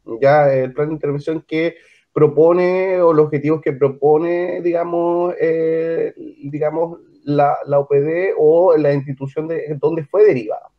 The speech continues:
Ya podemos tener el caso de P R M o, o instituciones, por ejemplo, de, de, de, digamos, de, digamos, que trabajan con la familia, que, que acompañan. Entonces,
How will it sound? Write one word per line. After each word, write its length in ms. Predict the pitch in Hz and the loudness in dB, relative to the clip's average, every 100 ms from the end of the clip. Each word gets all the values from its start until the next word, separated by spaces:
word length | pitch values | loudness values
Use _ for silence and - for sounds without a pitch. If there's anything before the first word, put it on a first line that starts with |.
| _ | _
Ya 100 | - | -14
podemos 300 | - 131 135 | -10 -10 -10
tener 160 | 135 135 | -8 -8
el 80 | 127 | -6
caso 260 | 139 139 | -8 -6
de 140 | 135 131 | -6 -4
P 140 | 139 | -2
R 320 | 127 127 147 | -2 0 0
M 280 | 143 143 139 - _ _ - | 0 -4 -8 -12 _ _ -6
o, 400 | 117 123 123 123 - | -2 0 0 -2 -6
o 380 | 123 123 127 | -4 -2 -2
instituciones, 520 | 123 127 127 127 135 131 | -4 -8 -10 -8 -8 -8
por 120 | - | -10
ejemplo, 300 | 131 - 123 | -12 -6 -4
de, 300 | 117 113 113 | 0 -2 -4
de, 240 | _ - | _ -20
de, 180 | - - _ | -20 -20 _
digamos, 540 | 120 _ 120 120 127 | _ _ -6 -6 -8
de, 140 | - - _ | -8 -10 _
digamos, 280 | 143 - - - | -20 -18 -18 -14
que 80 | 139 | -10
trabajan 460 | 139 120 147 - 151 | -4 0 0 -2 -6
con 100 | 127 | -6
la 80 | 139 | -6
familia, 480 | 127 127 127 127 - _ _ _ | -6 -4 -4 -4 -8 _ _ _
que, 540 | 127 127 127 123 - - | -2 0 2 0 -4 -16
que 220 | - 127 | -4 -2
acompañan. 640 | 120 120 117 151 127 95 90 - | 0 -4 -2 -2 -2 -4 -12 -16
Entonces, 640 | - 120 123 135 131 | -6 -6 -2 -2 -2